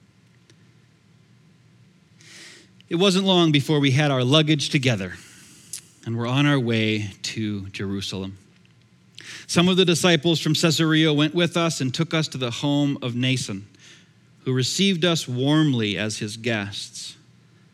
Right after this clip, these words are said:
A native of Cyprus, he had been among the earliest disciples. In Jerusalem, our friends, glad to see us, received us with open arms.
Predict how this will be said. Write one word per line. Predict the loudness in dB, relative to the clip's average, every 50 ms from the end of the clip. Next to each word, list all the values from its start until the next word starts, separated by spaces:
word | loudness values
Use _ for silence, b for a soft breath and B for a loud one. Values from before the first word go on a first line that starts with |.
| _ _ b b b b b b b
A | 0
native | 2 2 4 4 4 4 2
of | 2 0
Cyprus, | -2 -2 0 0 0 0 0 -2 -2 -2 -2 -2
he | -2 -2
had | -2 0
been | -2 -2
among | -2 0 0 0 0 0 0
the | 0 -2 -2
earliest | -4 -4 -2 -2 -2 -2 -2 -2 -4 -6 -10 -14 -16 -14
disciples. | -12 -12 -10 -8 -6 -6 -6 -6 -6 -8 -12 -12 -12 -14 -16 -18 _ _ _ _ _ B B B B B B B B B
In | -4 -2
Jerusalem, | 0 0 2 2 2 0 0 2 2 2 2 2 0
our | 0 -2
friends, | -2 -4 -4 -2 0 2 2 2 0 0 -4
glad | -4 -4 -2 0 0 0 -2 -2
to | -4 -6
see | -6 -4 -2 0 0 0
us, | 0 -2 -4 -4 -4 -4
received | -4 -4 -4 -2 -2 -2 -4 -2 -4
us | -4 -6 -6 -6
with | -8 -10 -10 -10 -8
open | -8 -8 -6 -6 -6 -8 -8 -8 -8
arms. | -8 -8 -8 -8 -8 -10 -12 -14 -16 -16 -16 -18